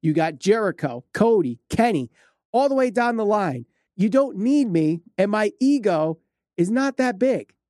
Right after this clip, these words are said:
He continued on to say, "The N W A needed me. I preferred it, and that's the truth. Not saying that I don't like them. Saying you like one thing doesn't mean you don't like another thing.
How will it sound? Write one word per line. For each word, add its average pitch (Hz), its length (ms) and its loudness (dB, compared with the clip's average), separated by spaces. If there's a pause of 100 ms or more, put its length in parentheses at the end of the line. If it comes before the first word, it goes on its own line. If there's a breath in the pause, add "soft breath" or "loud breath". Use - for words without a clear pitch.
(340)
He 180 80 0
continued 196 480 0
on 196 220 0
to 180 80 -2
say, 185 460 -2 (180)
"The 208 120 -2
N 254 200 -2
W 247 360 0
A 247 360 -2
needed 233 420 2
me. 135 280 -8 (540)
I 190 100 -4
preferred 269 440 0
it, 151 140 -2
and 175 240 -4
that's 208 260 -2
the 180 120 -2
truth. 151 420 0
Not 180 320 -4
saying 226 360 -2
that 208 120 0
I 208 100 0
don't 208 200 -4
like 208 280 0
them. 156 300 -2 (480 soft breath)
Saying 226 760 0
you 202 220 0
like 214 360 2
one 233 260 0
thing 190 280 -2
doesn't 190 320 -2
mean 202 320 -2
you 170 160 -2
don't 180 260 0
like 175 200 -2
another 196 340 0
thing. 147 320 -8